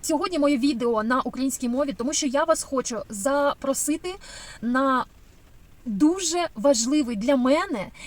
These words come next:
і гадаю, що буде, це буде важливим для вас, якщо ви будете приймати активну участь у цьому заході. Я хочу вас запросити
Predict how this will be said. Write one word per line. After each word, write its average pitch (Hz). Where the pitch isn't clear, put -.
і 262
гадаю, 269
що 302
буде, 254
це 269
буде 254
важливим 247
для 233
вас, 285
якщо 240
ви 262
будете 226
приймати 240
активну 247
участь 277
у 247
цьому 254
заході. 214
Я 294
хочу 302
вас 262
запросити 262